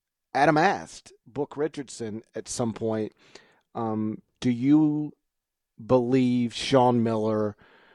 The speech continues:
knew that Arizona players were being paid?" or some version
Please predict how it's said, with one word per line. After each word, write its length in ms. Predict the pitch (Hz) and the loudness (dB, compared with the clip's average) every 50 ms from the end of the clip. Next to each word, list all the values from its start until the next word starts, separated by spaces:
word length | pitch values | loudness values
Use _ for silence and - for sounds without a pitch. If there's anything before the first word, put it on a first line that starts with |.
| _ _ _ _ _ _ _ _ _ _ _ - - - 147 202 180 | _ _ _ _ _ _ _ _ _ _ _ -14 -14 -14 -16 -10 -4
knew 640 | 139 131 127 131 127 127 123 120 117 113 113 - - | 0 2 4 4 4 4 4 2 0 -2 -4 -8 -6
that 200 | 127 127 120 117 | -2 -2 -2 0
Arizona 540 | - 123 120 117 113 104 - 123 117 117 104 | 2 2 2 2 2 2 0 0 0 0 -2
players 540 | - - 123 117 110 110 107 104 95 - - - - | -4 -2 -2 0 0 0 -2 -2 -6 -10 -16 -14 -8
were 120 | 117 113 104 | -4 -4 -2
being 280 | 98 117 110 104 104 | -2 -2 -2 -2 -2
paid?" 460 | - - 120 113 107 107 104 104 101 - _ - | -4 -4 -2 -2 -2 -2 -2 -4 -6 -8 _ 0
or 180 | 135 - - 113 | 2 2 2 2
some 760 | - - - - - - - - - - 180 170 156 147 131 | 0 -6 -8 -8 -8 -8 -8 -8 -2 4 6 6 6 6 4
version 580 | 107 120 127 127 131 127 110 104 123 120 113 | 4 4 4 6 6 4 2 0 0 -2 -2